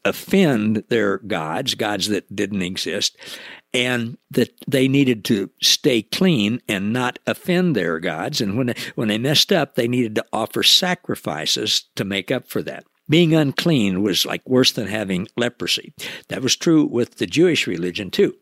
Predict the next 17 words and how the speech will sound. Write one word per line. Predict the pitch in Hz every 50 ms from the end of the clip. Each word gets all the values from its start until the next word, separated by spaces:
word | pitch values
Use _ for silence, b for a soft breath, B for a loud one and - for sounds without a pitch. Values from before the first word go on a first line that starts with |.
| _ _ -
Now, | 185 160 -
I | - 185
want | 254 302 254
to | 214
ask | 220 233 214 - -
you, | 123 101
do | 120 151
you | 185
think | 196 - 269 254 -
it's | 180 -
possible | - - 196 208 202 185 - 185 151 156 139 113 - _ - -
for | - 123 104
you | 110 123 143 170
yourself | 202 190 175 165 - - - 127 104 120 147 147 - _ b b b b b b b b b
or | 151 143 156 160
a | 143 135 127 123
religious | 104 104 113 117 120 151 170 160 180 170 -